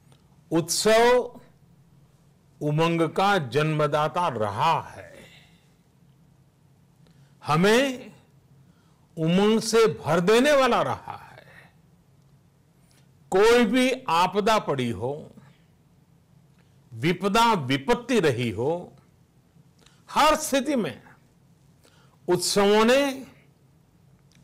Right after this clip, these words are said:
मानव सभ्यता को कठिन परिस्थितियों से बाहर निकालने में मदद की है।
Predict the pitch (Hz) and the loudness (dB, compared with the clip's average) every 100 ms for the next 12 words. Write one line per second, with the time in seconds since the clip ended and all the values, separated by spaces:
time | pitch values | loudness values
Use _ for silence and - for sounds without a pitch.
0 | _ _ _ _ _ 120 120 143 165 190 | _ _ _ _ _ -8 -2 0 2 2
1 | 202 202 196 - 143 131 160 185 180 180 | 4 2 2 -2 -2 0 0 2 0 0
2 | 143 107 - _ _ _ _ _ _ _ | -6 -10 -18 _ _ _ _ _ _ _
3 | _ _ _ _ _ _ _ 208 196 185 | _ _ _ _ _ _ _ -2 0 2
4 | 247 254 262 240 - 170 180 175 185 175 | 2 2 2 -2 -2 0 0 -2 -6 -6
5 | 190 196 180 196 196 147 127 147 165 156 | -2 -2 0 -2 -2 -2 -2 0 0 -2
6 | 143 127 143 151 170 202 170 123 175 247 | -4 -4 -4 -4 -6 -6 -6 -4 0 0
7 | - - 117 107 - | -2 -8 -18 -18 -20